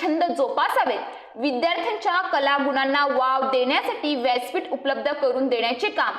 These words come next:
जिल्हा परिषद शाळा नेहमीच करत असते. तर नांदगाव येथील जिल्हा परिषद शाळा या शाळेमध्ये शिक्षक नेहमीच विद्यार्थ्यांना प्रोत्साहन देऊन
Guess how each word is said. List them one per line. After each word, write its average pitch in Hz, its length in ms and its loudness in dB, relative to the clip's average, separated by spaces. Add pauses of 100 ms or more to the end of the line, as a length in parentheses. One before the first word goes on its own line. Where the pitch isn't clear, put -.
(360)
जिल्हा 330 360 2
परिषद 359 380 0
शाळा 285 360 0
नेहमीच 269 400 0
करत 262 280 0
असते. - 720 -4
तर 359 100 0
नांदगाव 330 520 2
येथील 415 280 0
जिल्हा 285 300 2
परिषद 285 420 0
शाळा 254 360 2
या 262 220 2
शाळेमध्ये 277 760 0 (580)
शिक्षक 311 480 0
नेहमीच 277 460 2
विद्यार्थ्यांना 254 720 -2
प्रोत्साहन 349 800 0
देऊन 269 240 0